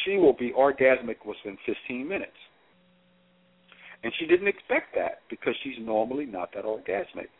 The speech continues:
But she was open, receptive. She didn't have any preconceived notions. She's just like, "I'm open to whatever happens." And she really was.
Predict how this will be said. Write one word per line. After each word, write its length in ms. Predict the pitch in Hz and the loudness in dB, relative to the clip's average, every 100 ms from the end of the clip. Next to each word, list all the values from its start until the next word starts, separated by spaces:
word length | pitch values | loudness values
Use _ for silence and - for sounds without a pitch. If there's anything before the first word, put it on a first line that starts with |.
| - - | -20 0
But 120 | - 175 | 2 2
she 80 | 190 | 0
was 120 | 180 147 - | -2 2 6
open, 400 | 185 202 208 190 | 6 6 0 0
receptive. 480 | 117 - 135 - 131 - | -4 0 0 0 -10 -8
She 60 | |
didn't 240 | 131 156 156 | -8 -8 -4
have 320 | 131 123 117 - - - - | -2 0 -2 -6 -20 -10 2
any 240 | 160 160 | 2 2
preconceived 540 | - 151 139 - 127 110 | 0 -2 0 -4 -6 -4
notions. 320 | 107 107 - - | -2 -2 -4 -8
She's 120 | 143 | -6
just 160 | 117 | -4
like, 160 | 110 101 - _ _ _ _ - | 0 -2 -4 _ _ _ _ 6
"I'm 200 | 123 139 | 6 8
open 320 | 196 269 113 101 | 4 4 0 0
to 60 | |
whatever 340 | 98 104 120 139 | 2 4 4 4
happens." 400 | 175 190 - - | 2 0 -4 -10
And 100 | - 120 - | -10 -8 -2
she 60 | |
really 300 | 151 143 131 | 4 6 6
was. 400 | 131 214 123 87 | 4 2 2 -2